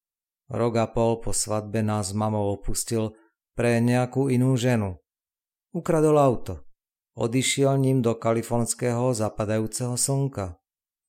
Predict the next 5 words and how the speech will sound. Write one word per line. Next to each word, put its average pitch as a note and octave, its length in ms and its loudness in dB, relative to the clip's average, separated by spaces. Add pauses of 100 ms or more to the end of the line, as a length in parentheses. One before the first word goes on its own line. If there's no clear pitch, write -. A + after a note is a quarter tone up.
(440)
Dvere C3 320 2
na A2 160 2
byte A2+ 320 -2
nechal G2 320 -2
otvorené, A2+ 800 0